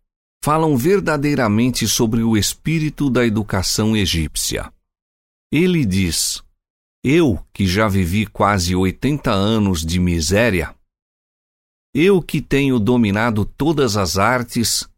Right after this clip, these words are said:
ciências e religião do Antigo Egito, uma terra já envelhecida séculos antes da era de Moisés, eu que sei tudo o que os sacerdotes de Quem já ensinaram ao povo,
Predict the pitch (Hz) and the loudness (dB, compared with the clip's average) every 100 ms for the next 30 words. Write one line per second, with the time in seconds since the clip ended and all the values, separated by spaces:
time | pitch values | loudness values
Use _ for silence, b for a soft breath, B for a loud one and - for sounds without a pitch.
0 | - - 110 95 107 120 104 - 90 - | -10 -4 0 0 2 2 0 0 -2 -2
1 | 98 90 98 95 82 92 95 92 90 90 | 0 0 2 0 0 0 0 0 0 0
2 | 85 - 123 92 90 80 117 143 - 80 | -2 0 0 0 -2 -2 -2 -4 -4 -8
3 | - _ _ _ _ _ - 92 98 87 | -8 _ _ _ _ _ -4 0 2 0
4 | - 90 101 87 80 90 95 85 95 92 | 0 0 2 0 0 -2 -2 0 0 0
5 | 82 - 117 101 90 - 120 127 - 113 | -2 -2 0 0 -2 -4 -4 -6 -4 -4
6 | 98 80 92 113 98 82 73 80 80 90 | -2 -2 0 0 -2 -6 -6 -4 -2 0
7 | 87 80 78 76 73 95 120 113 - - | -2 -2 -2 -4 -2 -2 -2 -2 -6 -12
8 | _ _ _ _ _ _ _ _ _ _ | _ _ _ _ _ _ _ _ _ _
9 | _ - 143 202 190 - 156 120 - 147 | _ -2 2 4 2 -2 -2 0 0 0
10 | 143 117 - 190 214 185 160 - 135 120 | -2 -4 -2 0 2 0 -2 -2 -4 -2
11 | 135 - 117 85 98 117 117 113 95 101 | -2 0 -2 0 2 0 0 -2 0 -4
12 | - 110 110 98 82 - 90 104 107 101 | -4 -2 0 0 -2 -4 -2 0 0 0
13 | - 92 90 95 92 87 87 85 - 113 | 0 0 0 0 0 0 0 -2 2 4
14 | 127 85 71 | 4 2 -6